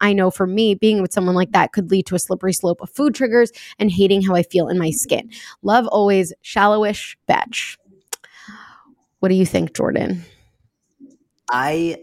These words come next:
Speaker 2: love this question. This question
Speaker 1: Oh,
Speaker 2: makes
Speaker 1: yeah?
Speaker 2: me so happy, I can't even begin to tell you.
Speaker 1: Oh my
Speaker 2: Um,
Speaker 1: God, I can't wait to hear why.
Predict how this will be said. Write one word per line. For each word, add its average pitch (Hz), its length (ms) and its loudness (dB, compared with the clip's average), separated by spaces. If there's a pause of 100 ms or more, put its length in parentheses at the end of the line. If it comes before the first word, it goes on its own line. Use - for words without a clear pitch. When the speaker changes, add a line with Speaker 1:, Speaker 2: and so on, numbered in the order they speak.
(100)
Speaker 2:
love 92 960 -2 (360)
this 95 320 -4
question. - 600 -10 (220)
This 147 220 4
question 143 500 0
Speaker 1:
Oh, - 60 4
Speaker 2:
makes - 220 4
Speaker 1:
yeah? - 60 0
Speaker 2:
me 110 120 2
so 113 340 0
happy, 113 460 0 (120)
I 113 120 0
can't 113 340 -2
even 110 200 0
begin 90 260 -4
to 78 80 -8
tell 64 240 -8
you. 50 160 -14 (400)
Speaker 1:
Oh 269 60 4
my 226 140 4
Speaker 2:
Um, 214 180 4
Speaker 1:
God, 190 320 4
I 180 80 -4
can't 220 160 0
wait 220 120 4
to 190 80 0
hear 190 160 0
why. 180 480 0